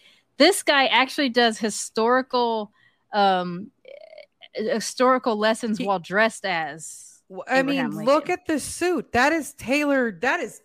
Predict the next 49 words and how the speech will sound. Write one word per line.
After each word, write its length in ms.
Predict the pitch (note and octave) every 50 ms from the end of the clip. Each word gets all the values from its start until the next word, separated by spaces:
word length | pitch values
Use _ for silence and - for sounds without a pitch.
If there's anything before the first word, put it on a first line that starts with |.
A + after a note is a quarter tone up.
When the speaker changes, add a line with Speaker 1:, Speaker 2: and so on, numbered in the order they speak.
| _
Speaker 2:
tailored. 840 | - - - C#4 D#4 F4 F4 E4 C#4+ B3+ A3 F#3+ F3 E3+ E3+ D#3+ F3
Speaker 1:
Hi-, 300 | G3 G#3 A3+ C4+ C#4+ - - -
his, 320 | - A3+ C4 D4 D#4 D#4 D4+
his 280 | B3 B3 D#4 D#4+ E4
whole 180 | D4 E4+ E4 D#4
deal 280 | B3+ A#3+ B3+ C4+ C#4 C#4
was 160 | C4 A#3+ A3+
that 160 | A3 A3+ G#3
they're 100 | - G#3+ G3+
trying 280 | - - B3+ B3+ C4+
to 80 | C4 B3+
correct 400 | B3+ - - A3+ A3 A3 G#3+ -
what 140 | A3+ G3+ -
people 200 | A#3 G#3 G#3+ G3
think 220 | - G#3 G#3 F#3+
is, 280 | G#3 F#3+ F3+ E3+ - _ _ -
is 260 | G3 F#3+ F3+ E3+ E3+ F3 -
the 200 | F3+ G3 F#3 - -
actual 380 | F#3+ G3+ G3 - - A3 G#3+
history 480 | G#3 G#3+ A3 G#3+ - - - A#3 A#3 A#3
versus 520 | A3 F#3+ G3 G3 F#3+ - - F#3+ F3+ E3+
the, 100 | - F#3
like, 420 | F3+ F3 F3 D#3+ D#3+ D#3+ _ _ _ -
um, 420 | - F3 E3 D#3+ D#3+ D#3+ D#3+ D#3 - E3+
the 120 | F3+ F3
Speaker 2:
The 80 | E3 D#3
Speaker 1:
history 400 | D3+ G#3+ G3+ D3+ D#3+ D#3+ G#3 G3
Speaker 2:
myth. 100 | F#3 F3
Speaker 1:
that 140 | F3+ E3+ E3+
they 160 | - E3 E3
teach 340 | E3 - - F#3+ F3+ - -
us 240 | - - E3 - -
and 80 | A#3 G#3
Speaker 2:
Teach 80 | -
Speaker 1:
stuff 120 | - G#3 F#3+
Speaker 2:
us 80 | - -
in 40 | G#2+
Speaker 1:
like 100 | D3+ -
that. 80 | -
Speaker 2:
school. 200 | - - - C#3
Speaker 1:
Yeah. 220 | F#3 F3 C#3+ F#2 C#3 - _ _ -
Speaker 2:
Yeah. 240 | D#3 G#3 C4+ A3 D3 - -
Speaker 1:
Um, 460 | F3 E3 D#3 D3+ C#3+ - E3+ D#3+ - _ _ _ -
this 160 | F#3+ G3+ G3+
is 160 | G#3 F#3+ F3+
me 260 | F#3+ F#3+ F#3 F#3 F3+
and 160 | F3 E3+ E3+ E3+
my 200 | E3 D#3 D#3 D#3 _ _ _
prep 200 | - F3+ -